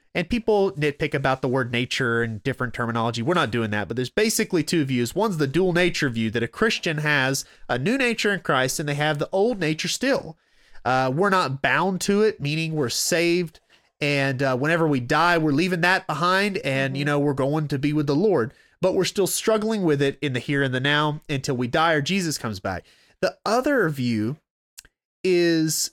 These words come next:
Speaker 1: it, to me, I don't know how people can hold it. Uh,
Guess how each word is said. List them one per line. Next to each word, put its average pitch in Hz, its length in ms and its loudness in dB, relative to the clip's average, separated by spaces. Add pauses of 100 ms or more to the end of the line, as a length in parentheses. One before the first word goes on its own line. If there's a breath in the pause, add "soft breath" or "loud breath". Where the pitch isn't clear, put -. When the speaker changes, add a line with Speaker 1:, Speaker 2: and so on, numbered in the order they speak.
(140)
Speaker 1:
it, 185 220 -2
to 190 100 0
me, 240 240 0
I 196 80 2
don't 202 180 2
know 196 60 -2
how 175 160 0
people 180 300 -4
can 120 160 -2
hold 151 300 0
it. 226 200 -4 (460)
Uh, 113 340 0